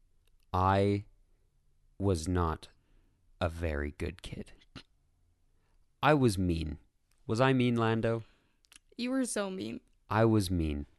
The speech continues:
Speaker 1: I was a mean kid. And the other day, I saw this girl on the train who I knew from childhood. We were in the same grade.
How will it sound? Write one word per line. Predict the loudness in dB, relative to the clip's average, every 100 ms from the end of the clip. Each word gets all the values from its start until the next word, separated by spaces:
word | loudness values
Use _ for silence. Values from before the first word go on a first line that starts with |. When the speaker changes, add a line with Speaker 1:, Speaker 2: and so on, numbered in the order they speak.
| _ _ _ _ -2
Speaker 1:
I | 0
was | 4 4
a | 2
mean | 2 2 4 2 0 -6 -20 _ -12
kid. | -8 -8 -10 -16 _ _ _ _ _ _ -4
And | 2
the |
other | 4 4
day, | 4 4
I | 4
saw | 2 0 0
this | -2
girl | -2 0 0
on | 0
the | -2
train | -2 -2 0 -2 -6 _ _ _ _ _ _ _ _ _ _ _ _ _ _
who | 2 6 6 2
I | 0 0
knew | 2 2 2 -2 _ _ _ _
from | -6 -4
childhood. | -2 0 0 0 -2 -4 -8 -20 _ _ -10
We | -4
were |
in | -4 -4
the |
same | -4 -2 -2
grade. | -2 -2 -2 -4